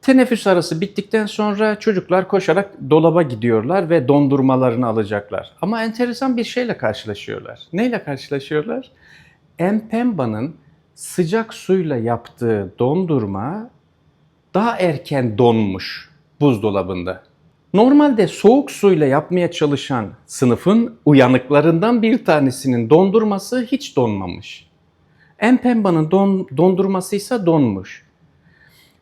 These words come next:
Tabii o şaşırıyor bu duruma ve meraklı da bir çocuk.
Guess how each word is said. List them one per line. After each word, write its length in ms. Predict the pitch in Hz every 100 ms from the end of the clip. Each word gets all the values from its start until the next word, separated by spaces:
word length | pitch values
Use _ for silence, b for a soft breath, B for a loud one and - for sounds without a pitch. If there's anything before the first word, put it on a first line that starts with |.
| _ _
Tabii 240 | 247 277
o 260 | 302 269 247
şaşırıyor 840 | - 226 226 254 254 277 214 147
bu 160 | 139 117
duruma 560 | 127 117 107 151 247 277 _ _ _ _ _ -
ve 120 | 160 233
meraklı 600 | 165 156 170 170 190 165
da 160 | 120
bir 140 | 107 98
çocuk. 680 | - 98 127 175 - _